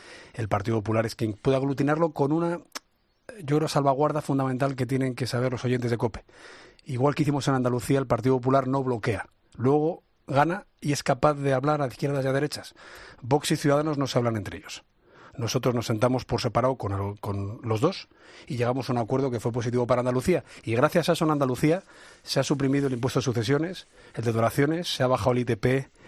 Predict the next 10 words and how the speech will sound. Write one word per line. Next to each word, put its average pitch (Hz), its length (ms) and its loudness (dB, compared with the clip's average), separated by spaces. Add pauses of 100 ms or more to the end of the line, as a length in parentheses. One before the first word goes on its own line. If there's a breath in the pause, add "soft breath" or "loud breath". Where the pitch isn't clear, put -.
(120 loud breath)
y 127 120 -4
el 117 60 2
de 127 60 2
actos 123 200 -2
jurídicos 123 400 0
documentados 113 380 -2
para 113 160 -2
familias 117 340 0
de 120 60 2
autónomos, 151 460 2